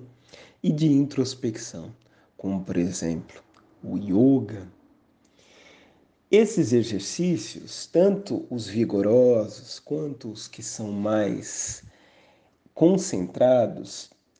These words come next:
eles podem se beneficiar a algum grupo de pessoas e outros não, n-,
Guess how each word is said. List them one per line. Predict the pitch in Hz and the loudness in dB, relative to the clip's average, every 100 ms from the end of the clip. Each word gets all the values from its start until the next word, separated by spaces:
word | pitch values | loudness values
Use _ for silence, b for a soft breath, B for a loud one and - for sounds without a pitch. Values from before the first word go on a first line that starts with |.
| _ _ _ | _ _ _
eles | 160 160 - | 0 2 -4
podem | - 170 180 190 170 107 101 | 0 4 6 6 2 -4 -6
se | - - | -10 -12
beneficiar | 110 107 104 - - 113 107 98 92 - _ _ - | -6 -4 -4 -6 -6 -2 0 0 -4 -12 _ _ -4
a | 107 | 0
algum | 101 101 147 180 | 0 2 2 2
grupo | 143 135 - | 0 0 -2
de | - | -4
pessoas | 131 120 - 147 180 185 - - - | -4 -2 0 2 2 -2 -8 -16 -4
e | 277 240 | 2 4
outros | 135 131 127 160 147 | 4 2 2 -2 0
não, | 123 120 95 - _ | 0 -2 -4 -14 _
n-, | 107 104 | -10 -8